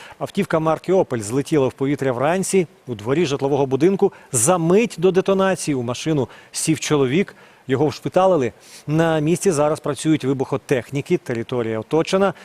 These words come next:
Служба безпеки України та Нацполіція встановлюють усі обставини вибуху та осіб, причетних до нього. А на Чернігівщині російський F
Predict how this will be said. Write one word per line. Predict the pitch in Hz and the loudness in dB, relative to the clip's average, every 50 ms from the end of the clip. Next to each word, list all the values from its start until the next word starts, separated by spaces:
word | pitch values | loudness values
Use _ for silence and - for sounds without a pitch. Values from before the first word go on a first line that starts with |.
| - - - - | -20 -20 -12 -4
Служба | - 175 175 160 175 | -2 0 0 0 0
безпеки | 156 156 - - 190 190 190 | 0 -2 0 0 0 2 2
України | 175 - 165 165 170 175 160 | 0 0 0 0 2 2 0
та | 151 - 156 | 0 0 0
Нацполіція | 156 165 147 - - 175 156 135 135 - - 160 | 0 -2 -2 -2 -2 -2 0 0 -2 0 0 -2
встановлюють | 143 - - 147 147 160 156 143 147 151 139 - - - _ - | -2 -2 -2 -2 0 0 0 0 0 -2 -2 -4 -12 -16 _ -8
усі | 143 - - - 170 170 | -6 -6 -2 0 2 2
обставини | 151 - - - - - 165 170 165 156 147 135 123 | 2 0 -2 -6 -2 0 0 2 2 0 0 -2 0
вибуху | 113 143 185 175 170 - - 120 107 - | 0 0 0 0 -2 -4 -6 -10 -8 -6
та | - - - | -8 -8 -6
осіб, | 151 131 - - - 165 170 - - - - - - - _ _ | -8 -8 -6 -6 -2 -2 -2 -4 -4 -10 -20 -20 -20 -20 _ _
причетних | - 131 123 - - 147 131 - - 123 117 - - - - - _ _ _ | -6 -6 -6 -2 -2 -2 -2 -2 -4 -8 -10 -10 -12 -18 -20 -20 _ _ _
до | 127 120 107 117 135 139 | -12 -4 0 0 0 2
нього. | 139 135 131 117 101 85 98 - - _ _ _ _ _ _ _ _ _ _ - - - - - - - - - - | 2 0 0 -2 -2 -6 -12 -18 -20 _ _ _ _ _ _ _ _ _ _ -20 -20 -20 -20 -20 -20 -20 -20 -6 -2
А | 165 160 170 | -2 0 2
на | 185 202 | 2 0
Чернігівщині | 185 - - 190 190 190 202 220 233 196 190 160 - - - 170 160 151 | 0 0 0 0 2 2 2 2 4 2 2 2 0 -2 -2 0 0 2
російський | 151 156 143 - - 196 185 - - 180 | 0 0 -2 -2 -2 -2 -2 0 2 0
F | 175 | 0